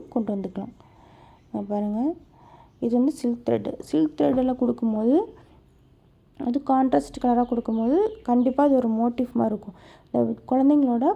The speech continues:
பட்டு பாவாடை சட்டை இருக்குல்ல, அதுக்கெலாம் வந்து சென்டரில் இந்த மாதிரி ஒரு டிசைன், மாங்காய் டிசைனோ திலகமோ இந்த மாதிரி பீகாக்கோ கொடுத்து, ஆ, ஈஸியா, சிம்பிளா,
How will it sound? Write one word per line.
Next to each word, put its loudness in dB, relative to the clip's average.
பட்டு 0
பாவாடை 2
சட்டை -6
இருக்குல்ல, -4
அதுக்கெலாம் -2
வந்து 0
சென்டரில் 2
இந்த 2
மாதிரி -2
ஒரு -2
டிசைன், 0
மாங்காய் 0
டிசைனோ -4
திலகமோ -2
இந்த 0
மாதிரி -4
பீகாக்கோ 0
கொடுத்து, -2
ஆ, -6
ஈஸியா, 0
சிம்பிளா, 0